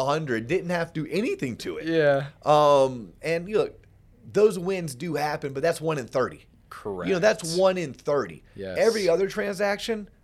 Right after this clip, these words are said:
Speaker 1: I promise you, the reason why you can make fifteen, thirty, fifty, seventy, a hundred grand,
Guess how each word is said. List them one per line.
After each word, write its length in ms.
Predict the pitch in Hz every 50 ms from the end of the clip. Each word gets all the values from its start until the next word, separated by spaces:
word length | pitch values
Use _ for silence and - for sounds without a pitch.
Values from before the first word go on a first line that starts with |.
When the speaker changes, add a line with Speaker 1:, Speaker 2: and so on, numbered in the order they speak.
| _ _
Speaker 1:
I 80 | - 151
promise 500 | 151 - - 208 208 202 180 151 - -
you, 160 | 98 73 - - _ _ _ _ _
the 100 | - 147
reason 260 | 185 220 220 196 208
why 120 | 190 196 180
you 180 | 175 175 170
can 140 | - 180 151
make 200 | 160 - - -
fifteen, 600 | - 185 185 180 - - - 180 175 175 175 160
thirty, 580 | 156 - - 175 160 180 180 175 180 180 180 165
fifty, 480 | 151 - - 185 185 180 185 180 180 165
seventy, 460 | - - - 160 165 165 175 180 160
a 60 | 143
hundred 260 | 135 160 160 160 131
grand, 400 | 117 123 131 151 180 208 226 220